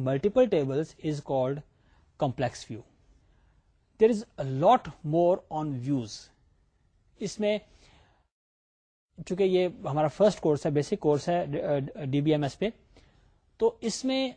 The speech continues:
ایک چیز کا، آ، آئیڈیا آپ کو پیش کیا جاتا ہے، جتنی depth possible ہوتی ہے first course میں اس حد تک، لیکن views کے اوپر ابھی بہت سی چیزیں، بہت سی چیزیں مراد یہ ہے کہ جو جو topic ہم نے ڈسکس کیے ہیں، ہر topic کی فردر depth possible ہے۔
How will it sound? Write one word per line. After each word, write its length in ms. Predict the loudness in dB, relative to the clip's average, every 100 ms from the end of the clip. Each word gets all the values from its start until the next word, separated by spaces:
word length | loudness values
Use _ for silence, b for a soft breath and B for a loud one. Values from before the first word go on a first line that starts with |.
| _ _
ایک 220 | -8 -8 -4
چیز 300 | -2 0 0
کا، 320 | 2 6 4 2 -10 -10
آ، 60 | -8 -4
آئیڈیا 400 | -2 2 4 4
آپ 100 | 2
کو 80 |
پیش 280 | -2 -2 -2
کیا 100 | -2
جاتا 320 | 0 0 0
ہے، 140 | 0 -2 -4 _ _ -10
جتنی 400 | -2 -2 2 2
depth 340 | 6 4 4
possible 320 | -4 -2 2 2
ہوتی 220 | 2 -2
ہے 60 |
first 320 | 0 0 -2 -2
course 280 | -4 -2
میں 80 | -8 -8
اس 220 | -8 -8
حد 60 | -10
تک، 580 | -12 -14 _ _ _ b b b b -6
لیکن 220 | -2 -2 -6 _
views 420 | -8 2 4 4 2
کے 80 |
اوپر 240 | 0 0 -2
ابھی 280 | 0 -2 -2
بہت 320 | 0 2 2
سی 140 | -2
چیزیں، 340 | -4 -2 -2 -4 -12 _ _ _ _ _ _
بہت 180 | -2 -2
سی 100 | -2
چیزیں 140 | -2 2
مراد 200 | 2 2
یہ 80 | 0
ہے 40 |
کہ 100 | -2
جو 300 | -6 0 2
جو 80 | 2
topic 300 | 0 0 -4
ہم 100 | -4
نے 60 | -2
ڈسکس 420 | -4 -2 -6 -6
کیے 200 | -8 -8
ہیں، 80 | -10 _ _ _ 0
ہر 80 | 4
topic 360 | 4 4 0
کی 80 | -6
فردر 360 | 0 4 6 6
depth 340 | 4 0 -4
possible 400 | -8 -6 -8
ہے۔ 80 | -8